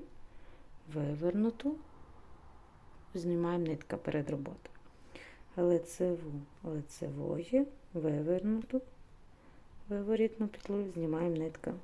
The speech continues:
перед роботою. І так в'яжемо до кінця нашого другого ряду. В кінці ряду я вам покажу, як об'єднувати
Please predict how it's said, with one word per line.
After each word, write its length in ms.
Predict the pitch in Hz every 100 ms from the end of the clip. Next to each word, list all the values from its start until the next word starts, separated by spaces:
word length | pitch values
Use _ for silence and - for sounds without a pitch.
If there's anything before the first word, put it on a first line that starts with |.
| - - - -
перед 400 | 165 156 151 -
роботою. 540 | 160 147 - - - - - - - - - - - - - - - - - - - - -
І 100 | -
так 380 | 165 - 277 285
в'яжемо 640 | 175 156 180 208 226 226 226 - 208
до 200 | 185 175
кінця 600 | - 156 151 - 180 190 208 180
нашого 520 | 170 170 - 170 170
другого 640 | 156 156 151 156 151 156 151 - - - - -
ряду. 480 | 165 143 143 151 160 - - - - - - -
В 160 | -
кінці 680 | - 175 175 - 170 160 160 - - -
ряду 640 | 160 147 147 147 214 277 277
я 120 | 180
вам 160 | 175 170
покажу, 640 | - - 170 180 220 269 - - - - - - -
як 500 | 165 170 156 156 -
об'єднувати 1300 | 180 160 151 151 151 147 156 170 190 220 - 262 262